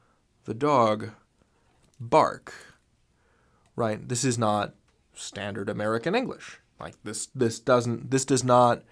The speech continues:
this is the plural form. You can say, "The dogs bark," right? Because there's more than one dog here, and this is their, this is their verb, this is the plural form. I know it's kind of strange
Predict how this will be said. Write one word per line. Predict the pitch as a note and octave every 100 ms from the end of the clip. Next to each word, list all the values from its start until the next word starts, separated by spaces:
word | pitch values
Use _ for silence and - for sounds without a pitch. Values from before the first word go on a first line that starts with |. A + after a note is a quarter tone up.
| - _
this | - C#3+ C#3+
is | A#2+
the | A#2
plural | - - G#3+ B2+ - - _
form. | _ - - - - - _ _ _ _ _ _ _ _ _ _ _ _ _ _ _ _ _ _ -
You | C3
can | B2 A#2+
say, | A2+ G#2+ G#2
"The | G2+
dogs | G#2+ B2+ A3 C3+ C3+ - _ _ -
bark," | F#2+ C3 F3 - _ _
right? | - G#2+ A2+ - _ - _
Because | - A#2 G#2+ G#2 A2 _ _ -
there's | A2+ A2
more | A2+
than | A2 G#2+
one | G#2+
dog | G#2+ G#2+ A2 B2 _
here, | - A#2+ A2+ D3+ -
and | A2+
this | G#2+ -
is | G#2
their, | A2 G#2 G#2 G#2 _ _ _ _ _
this | A#2 A2+
is | G#2
their | G#2
verb, | A2+ A2+ A#2+
this | D3 A#2+
is |
the | -
plural | - A2+ A2
form. | A2+ B2+ A2+ B2+ - _ _
I | - F#3
know | C#4 D4+
it's | - G#3+
kind | - A3+ A3
of | F#3+
strange | - - - C#3+ A2 A2+ A2+ G#2+ - -